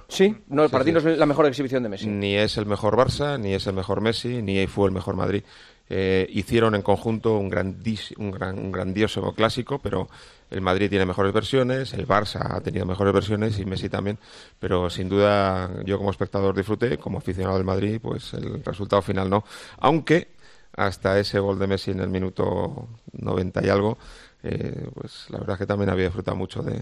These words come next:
Speaker 2: de todo
Speaker 1: Tú,
Speaker 2: el equipo.
Speaker 1: tú que eres un fan de Casemiro,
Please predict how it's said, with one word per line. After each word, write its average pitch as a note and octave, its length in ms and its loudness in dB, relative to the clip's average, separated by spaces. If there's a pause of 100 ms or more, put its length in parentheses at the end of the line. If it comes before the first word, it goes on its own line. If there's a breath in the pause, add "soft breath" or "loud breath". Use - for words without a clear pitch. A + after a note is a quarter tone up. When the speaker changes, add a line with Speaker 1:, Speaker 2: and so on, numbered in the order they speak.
Speaker 2:
de A#2 140 -8
todo G#2 440 -4 (300)
Speaker 1:
Tú, F3 160 2
Speaker 2:
el F#3 40 0
equipo. G#2 280 -4
Speaker 1:
tú E3+ 140 2
que F3 60 4
eres F#3+ 180 2
un D#3+ 420 0
fan D#3 340 2
de C3 180 4
Casemiro, C#3+ 520 0